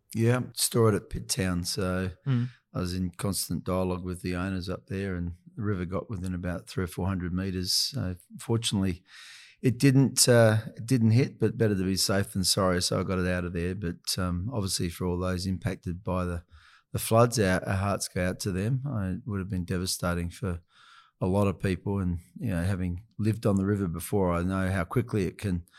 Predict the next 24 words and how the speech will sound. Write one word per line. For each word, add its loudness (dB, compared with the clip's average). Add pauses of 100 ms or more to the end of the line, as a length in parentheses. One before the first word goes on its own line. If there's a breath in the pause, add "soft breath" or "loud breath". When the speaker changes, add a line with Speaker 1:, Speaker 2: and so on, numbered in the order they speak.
(380 loud breath)
Speaker 1:
rise 8
up 6
and 2
take 0
you -4
by 0
surprise. 0
So, -2
um, -2
anyway, -2
fortunately 0
we've -2
got -4
sunshine 0
and 0
blue -2
skies -2
now, -2
which -6
is, -6
uh, -4
which -8
is -10
great. -4